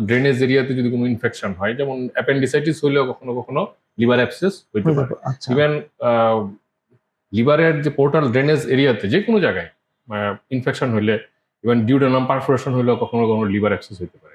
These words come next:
Speaker 2: আচ্ছা।
Speaker 1: এটা, আহ, অ্যামিবিক যেটা হয় অ্যামিবিয়াসিস এর জন্য, আরেকটা হলো তোমার, আর কতগুলি কারণে যে হয়, যেমন, যেমন কখনো কখনো লিভার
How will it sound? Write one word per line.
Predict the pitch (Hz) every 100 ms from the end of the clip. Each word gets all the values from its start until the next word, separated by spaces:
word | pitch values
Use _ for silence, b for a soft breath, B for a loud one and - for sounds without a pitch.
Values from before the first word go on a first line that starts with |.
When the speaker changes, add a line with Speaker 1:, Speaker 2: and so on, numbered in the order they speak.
| _
Speaker 2:
আচ্ছা। | 131 - 127 - _
Speaker 1:
এটা, | 113 127
আহ, | 120 123 113 110
অ্যামিবিক | 127 139 147 165 - _ _ - 120
যেটা | 120 127 156
হয় | 160 190
অ্যামিবিয়াসিস | 170 151 143 151 -
এর | 170
জন্য, | 202
আরেকটা | 196 147 147
হলো | 131 123
তোমার, | 123 113 - -
আর | 107 101 101 101 98 - -
কতগুলি | 143 160 185
কারণে | 185 175 180
যে | 165
হয়, | 147 135 127 - _ _ -
যেমন, | 123 135
যেমন | 135 127 -
কখনো | 123 170
কখনো | 170 160 160
লিভার | 110 123 170